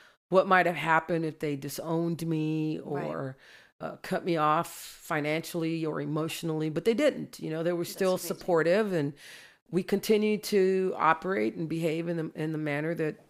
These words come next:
Speaker 1: some families do. We visit each other. I'd go down, they'd come
Speaker 2: Yeah.
Speaker 1: up, you know, and they'd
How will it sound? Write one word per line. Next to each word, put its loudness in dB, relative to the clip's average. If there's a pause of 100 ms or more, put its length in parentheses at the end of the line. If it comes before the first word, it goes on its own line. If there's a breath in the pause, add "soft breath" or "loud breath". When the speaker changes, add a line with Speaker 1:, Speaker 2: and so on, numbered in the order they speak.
(760)
Speaker 1:
some -12
families -4
do. 0
We 0
visit 0
each -4
other. 0
I'd -6
go -8
down, -4
they'd -10
come -6
Speaker 2:
Yeah. 0
Speaker 1:
up, -8
you -2
know, -4
and -10
they'd -10